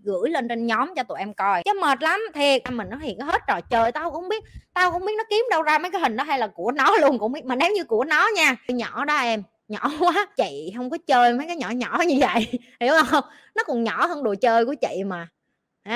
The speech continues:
không? Nhỏ quá, kiếm cái hình cỡ gấp bốn lần vậy rồi gửi qua cho chị nha. Chứ nè, nè, cỡ giày gửi qua được nè, cỡ giày gửi qua được nè. Thấy không? Kích cỡ mà cỡ cả cái tay mà cầm được như vậy nè, đó là hẳn gửi qua nha.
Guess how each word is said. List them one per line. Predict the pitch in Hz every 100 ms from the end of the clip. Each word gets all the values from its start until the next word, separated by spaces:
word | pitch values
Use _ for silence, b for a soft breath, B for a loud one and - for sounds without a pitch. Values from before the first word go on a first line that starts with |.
| 262
không? | 220 196 _ _
Nhỏ | - 202 185
quá, | 294 320 349 - _ _ _ _ -
kiếm | 320 370
cái | 349
hình | 233 202
cỡ | - 196
gấp | 294
bốn | 294 277 359
lần | 370 330 254 214
vậy | 190 160
rồi | 196
gửi | 185 180 254
qua | 226
cho | 220
chị | 208 113
nha. | 208 208
Chứ | 240 311 302
nè, | 254 254 208 -
nè, | 269 240 -
cỡ | 220 339
giày | 294 240
gửi | 214 226
qua | 311 269
được | 226 214
nè, | 202 180 - _ _ _
cỡ | 208 302
giày | 262 202
gửi | 202
qua | 269 240
được | 196
nè. | 175 165 - - - - - - - - - _ _ _ _ _
Thấy | 233 262 240
không? | 160 _ -
Kích | 339 -
cỡ | 269 254 269
mà | 339
cỡ | - 202 220 320
cả | - 240
cái | 339 285
tay | 254 269
mà | 247 -
cầm | 202 202
được | 220 208
như | 240
vậy | 254 220
nè, | 208 185 -
đó | 226 - 196
là |
hẳn | 190 202
gửi | 262 190
qua | 294 277 269
nha. | 285 277